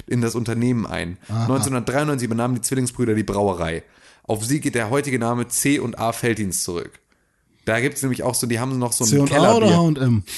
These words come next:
Speaker 1: Wir haben noch so ein Kellerbier, das sie jetzt, äh, sehr, sehr altertümlich mit C und A Felddienst bewerben. Ähm,
Speaker 2: Ja.
Speaker 1: das ist natürlich aus der Quelle, äh, die, äh, freie Enzyklopädie Wikipedia.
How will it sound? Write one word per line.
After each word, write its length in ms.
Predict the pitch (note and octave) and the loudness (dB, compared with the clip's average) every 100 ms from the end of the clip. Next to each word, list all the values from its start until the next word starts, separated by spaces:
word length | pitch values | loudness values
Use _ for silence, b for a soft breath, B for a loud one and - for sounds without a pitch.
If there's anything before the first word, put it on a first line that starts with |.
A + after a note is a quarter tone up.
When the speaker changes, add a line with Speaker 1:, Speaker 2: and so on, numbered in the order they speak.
| B B B - | B B B -10
Speaker 1:
Wir 100 | A2+ | -2
haben 80 | A#2+ | -2
noch 80 | B2 | 0
so 80 | B2+ | -2
ein 80 | A#2+ | -4
Kellerbier, 400 | C#3 A#2 G2+ F#2+ | -2 0 0 0
das 140 | F2+ | 0
sie 80 | G2 | -2
jetzt, 300 | F#2 - - | -2 -4 -4
äh, 120 | G#2 | -4
sehr, 180 | G2 G2+ | -2 0
sehr 140 | G2 | -2
altertümlich 580 | - G2 F#2+ G#2 G2 F#2+ | -2 -4 -4 -4 -4 -4
mit 140 | G2 - | -6 -4
C 100 | G#2 | -4
und 140 | G2 | -2
A 120 | F2+ | -4
Felddienst 440 | - F#2+ F#2 F#2 - | -2 -4 -4 -8 -8
bewerben. 300 | F#2 F2 - B B B - | -6 -6 -8 B B B -4
Ähm, 220 | A2+ A2 - | -2 -2 -4
Speaker 2:
Ja. 80 | A#2 | -2
Speaker 1:
das 240 | D3+ A2 | 0 2
ist 180 | - D#3+ | 0 -2
natürlich 260 | D#3 C#3+ F#3+ | -2 -2 -2
aus 80 | - | -2
der 100 | D3 | -2
Quelle, 420 | - D3+ D3 C3 | -2 0 0 2
äh, 180 | C3+ C3+ | 0 2
die, 180 | C3 C3 | 0 0
äh, 340 | G#2+ A2+ A2+ | -2 -2 -2
freie 260 | G#2+ C3+ B2+ | -2 -4 -2
Enzyklopädie 720 | B2+ C3 B2 B2 A#2 B2 - | -4 -4 -4 -4 -4 -4 -6
Wikipedia. 1600 | A2+ G#2+ D#3+ E3 B2 B2 - - C#3+ B2 A2+ - B2 A2 G2+ | -10 -6 -6 -6 -4 -4 -6 -4 -2 -2 -6 -4 -2 0 -2